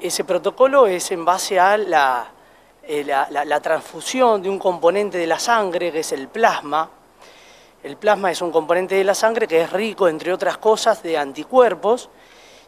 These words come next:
y este plasma es un plasma que se llama convaleciente, de personas que ya han padecido la enfermedad, que se han podido recuperar y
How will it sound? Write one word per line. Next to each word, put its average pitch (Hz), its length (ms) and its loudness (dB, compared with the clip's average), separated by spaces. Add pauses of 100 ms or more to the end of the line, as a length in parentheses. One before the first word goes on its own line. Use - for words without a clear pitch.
y 170 120 -8
este 220 240 -2
plasma 247 440 2
es 180 120 -4
un 190 140 -8
plasma 208 320 0
que 170 80 -4
se 151 60 -8
llama 190 240 -2
convaleciente, 156 880 -4
de 120 100 -10
personas 208 560 -4 (320)
que 139 120 -16
ya 196 140 0
han 202 120 -2
padecido 185 440 0
la 185 100 2
enfermedad, 208 680 2 (500)
que 135 120 -12
se - 120 -4
han 185 120 0
podido 190 340 0
recuperar 208 640 2
y 240 240 -12